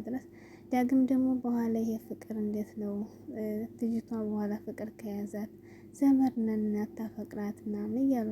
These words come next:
ነበርና ዝምድና የለንም እያሉ ነበር ቢኒያም። ብቻ እንግዲህ በኋላ ምንም ነገር አይፈጠርም ደግሞ ዝምድና የለንም እያለ ዳግም እያስረዳው ነበር። አሁን ላይ ግን ፂ በጣም መከራ ውስጥ ናት።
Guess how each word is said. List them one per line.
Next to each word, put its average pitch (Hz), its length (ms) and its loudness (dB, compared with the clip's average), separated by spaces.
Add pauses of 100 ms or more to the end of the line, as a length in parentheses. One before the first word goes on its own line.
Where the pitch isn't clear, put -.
ነበርና 214 440 -4
ዝምድና 208 480 -4
የለንም 208 440 -2
እያሉ 262 280 0 (100)
ነበር 226 340 -2
ቢኒያም። 214 500 0 (1400)
ብቻ 254 340 -2
እንግዲህ 254 340 6
በኋላ 233 340 2
ምንም 220 220 0
ነገር 208 300 -2
አይፈጠርም 214 760 -6
ደግሞ 226 260 0
ዝምድና 214 460 -4
የለንም 214 500 -4
እያለ 214 300 -2 (100)
ዳግም 233 340 -2
እያስረዳው 208 680 -4
ነበር። 208 360 -6 (680)
አሁን 247 240 4
ላይ 233 180 4
ግን 233 200 0
ፂ 214 160 -2
በጣም 214 340 -2 (100)
መከራ 233 460 0
ውስጥ - 320 -8
ናት። 202 240 -4